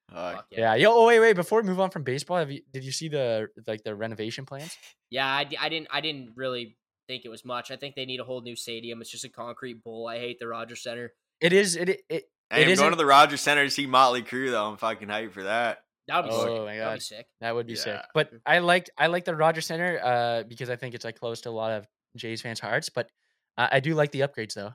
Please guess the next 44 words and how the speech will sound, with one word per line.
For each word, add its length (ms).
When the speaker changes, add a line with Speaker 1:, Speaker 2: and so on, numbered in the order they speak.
Speaker 2:
Yeah, 140
I 80
Speaker 3:
It 60
Speaker 2:
like 80
Speaker 3:
would 100
Speaker 2:
the 40
Speaker 3:
be 40
sick 220
to 40
Speaker 2:
upgrades. 40
Speaker 3:
get 100
Speaker 2:
It 20
Speaker 3:
a 40
new 60
Speaker 2:
looks 100
sick. 40
Speaker 3:
park. 300
It 60
would 140
be 100
sick 200
to 100
get 100
a 20
new 160
park. 240
I'd 80
be 60
sad 300
to 60
see 120
the 80
Rogers 260
Center 160
go 220
'cause 160
it's 160
such, 160
like, 180
a, 120
it's 160
such, 220
like, 180
a, 300